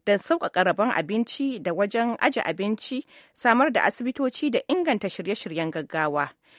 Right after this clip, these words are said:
Fiye da 'yan Rohingya dubu ɗari bakwai ne suka gudu daga jihar Rakhine da ke arewacin Myanmar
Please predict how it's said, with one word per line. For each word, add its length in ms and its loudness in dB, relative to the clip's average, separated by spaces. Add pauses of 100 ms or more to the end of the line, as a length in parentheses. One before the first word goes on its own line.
(400)
Fiye 220 2
da 60 4
'yan 220 6
Rohingya 680 4
dubu 240 0
ɗari 320 0
bakwai 320 2
ne 140 0
suka 240 -4
gudu 340 -2
daga 240 -2
jihar 320 0
Rakhine 360 -2
da 80 -4
ke 200 -12
arewacin 560 0
Myanmar 480 -2